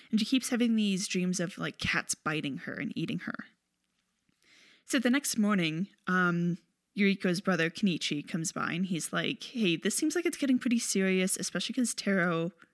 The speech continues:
was killed. Let's go see the nearby Buddhist temple." So they go up there and the priest shares some history of the mansion. Um, he's like, "Yeah, I, I told you, you should have just demolished this place because, like,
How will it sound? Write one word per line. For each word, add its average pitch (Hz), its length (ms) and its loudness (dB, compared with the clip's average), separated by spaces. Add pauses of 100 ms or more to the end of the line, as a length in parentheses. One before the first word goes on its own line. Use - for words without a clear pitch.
(260)
was 190 120 -2
killed. 156 520 0 (560)
Let's 226 320 2
go 214 260 4
see 165 480 2
the 185 140 -2
nearby 180 640 2 (340)
Buddhist 170 400 2
temple." - 500 -4 (420)
So - 120 -2
they 294 100 2
go 339 140 6
up 330 100 0
there 233 180 6
and 226 120 6
the 202 40 4
priest 208 400 0
shares 208 240 4
some 208 120 4
history 180 560 0
of 165 160 -6
the 165 80 -4
mansion. 180 680 0 (460)
Um, 160 540 0 (280)
he's 170 200 0
like, 160 340 0
"Yeah, 190 240 6
I, 175 260 4 (400)
I 190 40 0
told 254 260 6
you, 208 140 6
you 185 260 2
should 202 240 2
have 190 80 2
just 180 240 -2
demolished 180 600 -2
this 156 160 -4
place 165 300 -4
because, - 380 -8
like, - 360 -6